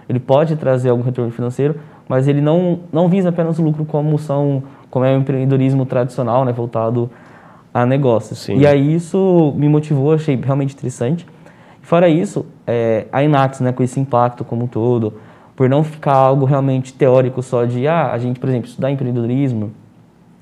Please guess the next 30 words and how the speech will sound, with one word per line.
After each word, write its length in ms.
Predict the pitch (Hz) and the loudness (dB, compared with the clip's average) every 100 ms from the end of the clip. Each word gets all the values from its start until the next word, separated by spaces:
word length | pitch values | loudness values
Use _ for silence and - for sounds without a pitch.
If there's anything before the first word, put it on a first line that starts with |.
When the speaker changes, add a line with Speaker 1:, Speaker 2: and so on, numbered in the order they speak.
| - | -12
Speaker 1:
estudar 280 | 123 135 131 | -2 2 2
comunidades, 640 | 127 127 120 120 113 - - - - - - | 0 -2 0 2 0 -4 -18 -20 -20 -16 -2
mas 200 | 135 135 | 0 0
ser 140 | 139 | -2
só 200 | 135 160 | 0 2
na 80 | 151 | 2
teoria, 420 | 147 131 170 139 - - - | 0 0 0 -2 -6 -18 -2
a 80 | 131 | 2
Enact, 260 | 139 135 | 2 2
ela 80 | 156 | 2
consegue 380 | 156 151 156 151 | 2 0 0 0
transformar 480 | 156 156 160 151 151 | 0 0 0 2 0
isso 160 | 151 | 0
na 80 | 160 | 0
realidade. 520 | 156 151 185 160 117 | 2 2 4 2 2
Então, 200 | 117 120 | -2 -4
a 40 | 120 | -4
gente 180 | 120 - | -4 -4
consegue 580 | 123 123 123 123 117 - - - _ _ _ _ _ - - | -6 0 0 2 0 -4 -18 -20 _ _ _ _ _ -6 2
pensar, 880 | 143 135 135 143 170 - - - - | 2 2 2 2 0 -6 -20 -16 -6
usar 200 | 120 131 | 0 2
o 40 | |
nosso 220 | 160 160 156 | 2 0 -2
conhecimento 480 | 139 139 131 127 | -6 -2 -2 -2
que 60 | 127 | -2
a 40 | |
gente 100 | 123 | -4
adquiriu 300 | 120 120 135 | -4 -2 0
na 60 | 139 | 0
universidade 680 | 135 120 123 123 127 165 | 2 0 -2 -2 0 -2